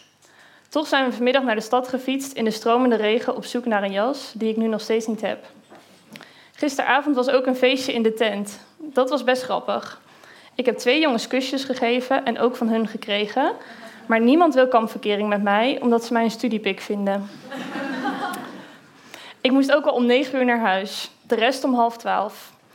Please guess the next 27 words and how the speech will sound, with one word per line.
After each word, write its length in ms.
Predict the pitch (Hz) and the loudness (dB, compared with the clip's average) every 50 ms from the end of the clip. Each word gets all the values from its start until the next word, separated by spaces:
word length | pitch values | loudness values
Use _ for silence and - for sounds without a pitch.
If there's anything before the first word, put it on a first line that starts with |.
| - - - - - - | -20 -20 -20 -20 -18 -4
Maar 120 | - 226 226 | 0 0 2
het 80 | 233 | 4
had 160 | 247 254 254 240 | 4 2 4 4
wel 180 | 254 277 302 | 4 4 4
een 80 | 269 233 | 4 2
reden, 380 | 240 233 254 254 226 233 247 | 4 2 4 4 4 2 2
want 200 | 254 247 247 247 | 2 0 -2 -2
vanochtend 420 | - 247 240 247 269 269 262 247 233 | -2 0 2 2 0 0 -2 -2 -2
heb 120 | 233 220 | 0 -2
ik 80 | 220 - | 0 0
heel 180 | 240 226 247 | 2 2 2
vroeg 240 | 240 - 233 226 220 | 2 2 0 -2 0
mama 420 | 226 214 214 208 196 202 208 240 302 - | 2 2 2 2 2 2 0 -2 -2 -2
naar 180 | 220 220 226 | -2 -2 -2
Schiphol 300 | - - 262 254 254 - | 0 0 -2 -2 -2 -2
weggebracht. 640 | - - 202 - - - 208 208 - - - - - - _ _ _ _ _ _ _ _ _ _ _ _ - _ _ _ _ _ _ _ _ _ _ _ _ - - - - - - _ _ _ _ - | -4 -6 -6 -8 -10 -12 -10 -12 -12 -12 -18 -20 -20 -20 _ _ _ _ _ _ _ _ _ _ _ _ -20 _ _ _ _ _ _ _ _ _ _ _ _ -20 -20 -20 -20 -20 -20 _ _ _ _ 2
Achtentwintig 520 | 254 269 269 285 262 262 262 254 254 254 | 2 2 2 0 -2 0 0 0 0 0
september 440 | - 226 214 - 220 220 226 220 220 | -2 -4 -2 0 0 0 0 -2 -2
tweeduizend 380 | 220 214 208 208 208 214 214 | -2 -2 -2 -2 -2 -4 -6
vijf. 400 | - - - - - - - - - - _ _ _ - _ _ _ - - - - - - _ | -6 -6 -8 -8 -10 -16 -20 -20 -20 -20 _ _ _ -20 _ _ _ -20 -20 -20 -20 -20 -6 _
Ik 140 | - 294 | -4 -2
fiets 220 | - - 339 330 - | 0 -2 -2 0 0
met 120 | 294 247 | 0 0
Eefje 300 | 269 254 269 262 262 254 | 2 2 2 2 0 -2
en 80 | 226 226 | -2 -2
Michiel 320 | 220 214 - - 202 202 | -2 -4 -2 -4 -4 -2
mee. 300 | 196 190 190 190 214 208 | -2 -2 -2 -4 -4 -8